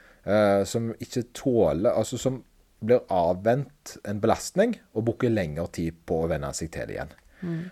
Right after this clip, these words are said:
Speaker 1: Og problemet med nettopp disse ligamentene, det er at de tar mye lengre tid for å bli gode. Og da kan vi snakke opp i tre til seks måneder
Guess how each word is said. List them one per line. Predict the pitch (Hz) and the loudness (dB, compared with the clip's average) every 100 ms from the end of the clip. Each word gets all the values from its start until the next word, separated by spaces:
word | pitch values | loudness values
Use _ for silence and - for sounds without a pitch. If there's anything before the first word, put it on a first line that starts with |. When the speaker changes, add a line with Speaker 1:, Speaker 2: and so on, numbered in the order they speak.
| - | -6
Speaker 1:
Og | 120 | -2
problemet | - 147 101 71 90 123 | 2 4 4 2 2 -2
med | 110 92 101 | 0 0 0
nettopp | - - 98 | -2 -6 -6
disse | 95 | -4
ligamentene, | 101 101 104 87 80 - 202 | -2 0 -2 -4 -6 -2 0
det | 135 92 | 4 4
er | 87 | 4
at | 90 | 0
de | - | -4
tar | 101 101 98 - | -6 -6 -6 -8
mye | 123 123 151 165 110 107 | -6 -2 2 4 4 2
lengre | 104 104 - | 2 0 4
tid | 175 196 - _ _ | 4 4 0 _ _
for | - 101 | 2 4
å | |
bli | 95 | 4
gode. | 82 73 - - _ _ - - _ | 2 -2 -4 -10 _ _ -20 -20 _
Og | 104 | 2
da | |
kan | 123 147 | 4 4
vi | 123 | 2
snakke | 107 87 | -4 -2
opp | 85 - 82 | -4 -2 -2
i | 78 76 _ _ - | -2 -4 _ _ -16
tre | - 90 82 | -6 -4 -4
til | - 95 | -8 -8
seks | 92 - - - | -8 -8 -12 -8
måneder | 113 120 110 80 65 104 | -2 0 0 0 -2 -2